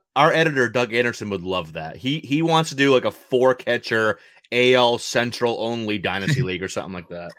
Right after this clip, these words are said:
Speaker 2: <laughs> So, so I'm in a, I'm currently in a D C on N F B C, and someone posted in the chat today, "Is this a five catcher league?" And I'm not sure if they were serious or not. I hope they weren't, but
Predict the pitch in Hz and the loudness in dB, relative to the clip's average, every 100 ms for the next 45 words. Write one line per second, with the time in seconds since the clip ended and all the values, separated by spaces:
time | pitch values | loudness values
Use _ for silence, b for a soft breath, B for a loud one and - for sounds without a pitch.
0 | - 151 - B B B - 151 139 b | -6 -6 -6 B B B -6 -4 -6 b
1 | - 147 135 156 202 175 - 135 - 175 | 0 4 4 4 2 2 0 -4 0 0
2 | 208 190 180 120 113 117 - 113 117 98 | 0 -2 -2 -2 -2 -2 -2 -2 -2 -4
3 | - _ 110 107 107 107 - 104 101 139 | -8 _ -6 -4 -4 -6 -6 -6 -6 -4
4 | 160 139 135 139 131 117 92 - 98 98 | -4 -2 -2 0 0 0 -4 0 2 2
5 | 104 95 90 90 - 104 107 107 - 98 | -2 -4 -4 -4 -6 -6 -4 -6 0 0
6 | 98 - 98 98 92 101 92 90 b b | 0 -2 -6 -6 -4 -4 -4 -8 b b
7 | - 110 131 143 160 143 131 110 - 113 | -4 2 2 2 2 4 2 2 -2 -2
8 | 110 - 101 104 95 - 120 - - 92 | -2 -4 -4 -2 -4 -6 -8 -10 -10 -8
9 | 87 87 - 87 | -8 -10 -12 -12